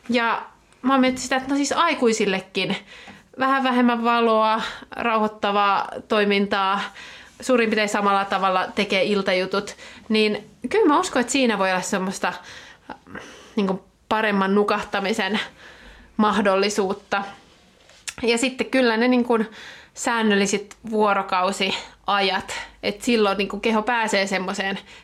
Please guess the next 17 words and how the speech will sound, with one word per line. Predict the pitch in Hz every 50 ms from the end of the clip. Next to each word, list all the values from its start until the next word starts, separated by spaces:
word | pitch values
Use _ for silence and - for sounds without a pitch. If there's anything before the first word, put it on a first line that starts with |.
| _ -
tietynlaiseen | 220 208 202 208 190 190 190 196 196 - 190 190 196
rytmiin, | 202 196 196 196 - 220 214 220 226 220 214 - - - - - - -
niin | 247 240
kyllä | 254 240 226 214
mä, | 220 226
kyllä | 226 262 247 220 202
mä | 208
uskon, | 208 - - 214
että | 208 -
sekin | 220 208 196 190 -
tukee | 202 185 - 190 180 180
sitä | - 196 185 196 196 - - - - - - - - - - - _ - 233
hyvää | 220 208 202 185 185 185
unta. | - 214 196 190 190 190 190 208 208 - - - - - _ - - _ _ _ _ -
Ja | 226 196 196 190
tota, | 208 196 196 196 - 202 196 190 - - - - - - - - - - -
tuolla, | 254 233 214 208 202